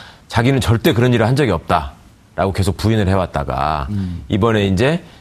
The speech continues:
Speaker 1: 그렇게 지시를 하고 법무부와 검찰의 어떤 라인들이 각 카운터파트가 어떻게 돼가지고 움직였다는 게 지금 다 드러났기 때문에,
Speaker 2: 예.
Speaker 1: 예. 이제는 뭐 조사를 피할 수 없는 상황인 것 같습니다.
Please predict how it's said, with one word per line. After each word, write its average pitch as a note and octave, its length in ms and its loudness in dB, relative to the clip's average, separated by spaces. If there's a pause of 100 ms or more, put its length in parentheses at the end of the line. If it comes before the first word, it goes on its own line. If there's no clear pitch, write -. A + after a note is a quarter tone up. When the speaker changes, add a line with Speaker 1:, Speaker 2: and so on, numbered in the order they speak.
(160)
Speaker 1:
그렇게 G#2+ 240 -2
지시를 G#2+ 380 0
하고 A2 440 2
법무부와 G#2+ 520 2
검찰의 G2 380 0
어떤 F#2 360 0
라인들이 G2 720 2
각 G#2+ 220 -2
카운터파트가 A2 600 -2
어떻게 F2+ 240 -2
돼가지고 F#2 380 -2
움직였다는 F2+ 600 -2
게 C#2+ 80 -4
지금 D2 140 -4
다 D2 120 -4
드러났기 F2 420 -4
때문에, C#2+ 380 -6
Speaker 2:
예. E2+ 400 -2
Speaker 1:
예. D2 140 -4 (420)
이제는 G#2+ 320 0
뭐 G2 80 -2
조사를 F#2 320 0
피할 A#2+ 240 -2
수 F2+ 140 -4
없는 D#2 180 -2
상황인 D2 260 -4
것 C#2 100 -6
같습니다. - 380 -14